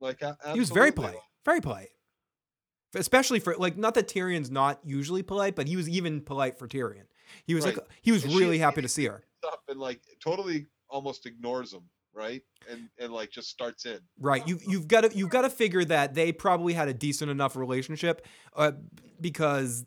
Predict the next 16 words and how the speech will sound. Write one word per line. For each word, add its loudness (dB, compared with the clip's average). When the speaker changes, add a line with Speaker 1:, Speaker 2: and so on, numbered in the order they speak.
Speaker 2:
we -4
never 2
s-, -6
we 2
never 6
actually 6
saw 4
them -2
before, 2
but -4
from -6
the 0
way 2
he -4
greets -4
her, 2